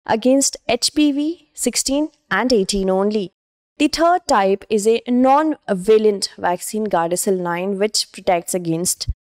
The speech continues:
nine strains of H P V. Moving on, consider the following statements regarding Molnupiravir. Molnupiravir was originally developed to treat influenza, and Molnupiravir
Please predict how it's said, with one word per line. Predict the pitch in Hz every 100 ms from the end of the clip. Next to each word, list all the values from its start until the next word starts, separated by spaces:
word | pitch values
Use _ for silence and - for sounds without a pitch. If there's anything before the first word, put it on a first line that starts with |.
| _
nine | 226 240 269 302
strains | - - 185 175
of | 175 -
H | 165 -
P | 175
V. | 160 160 - _ _ _ -
Moving | 180 160 165 175 -
on, | 175 185 285 - _ _ _ _
consider | 269 262 285 320
the | 302
following | 294 277 277
statements | 294 - 254 330 370 -
regarding | 190 170 175 277 349 _ _ _ -
Molnupiravir. | 240 269 285 302 330 196 - - 196 170 175 165 131 - - _ _
Molnupiravir | 196 190 190 185 - 185 175 185 254 277 _ -
was | 202 - -
originally | 233 226 240 294 320 226 175 208 _ _ _
developed | 202 208 214 220 - - _ _ -
to | 294
treat | - 240 202
influenza, | 196 185 180 170 170 214
and | 277 254 - _ -
Molnupiravir | 226 277 311 320 254 185 170 175 190